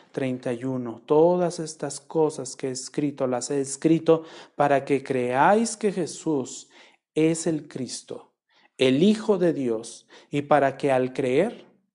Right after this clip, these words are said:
tengáis vida en su nombre". Esta bendita revelación ha sido escrita para que el ser humano crea en Jesús,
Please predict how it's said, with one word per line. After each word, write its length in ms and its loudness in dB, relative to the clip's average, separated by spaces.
tengáis 880 -6
vida 640 -6
en 260 -10
su 320 -14
nombre". 500 -14
Esta 360 -6
bendita 560 -4
revelación 840 -6
ha 120 -14
sido 300 -8
escrita 680 -8
para 320 -4
que 180 -4
el 140 -6
ser 220 -4
humano 580 -8
crea 500 -2
en 180 -14
Jesús, 680 -14